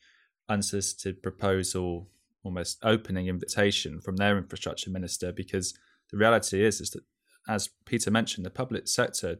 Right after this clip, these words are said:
is often a very small organisation relative to the private sector, and to rely on the public sector just to come up with all of the answers is, is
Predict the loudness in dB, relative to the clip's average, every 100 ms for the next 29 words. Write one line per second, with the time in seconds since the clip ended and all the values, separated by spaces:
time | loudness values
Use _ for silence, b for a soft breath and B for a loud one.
0 | _ _ _ _ -6 -2 0 0 0 0
1 | 4 6 4 2 0 0 2 2 2 0
2 | -4 _ _ _ _ _ _ 2 2 4
3 | 2 2 2 0 -2 -4 -6 -2 -4 -4
4 | -8 -6 -4 -4 -4 -6 -6 -4 -2 0
5 | -2 -6 _ _ _ _ -2 2 4 6
6 | 6 6 6 4 2 0 0 -2 0 -2
7 | 0 0 -2 -4 0 2 0 0 -4 0
8 | 2 2 0 -2 -2 -4 -8 -6 -6 -4
9 | -6 -6 -8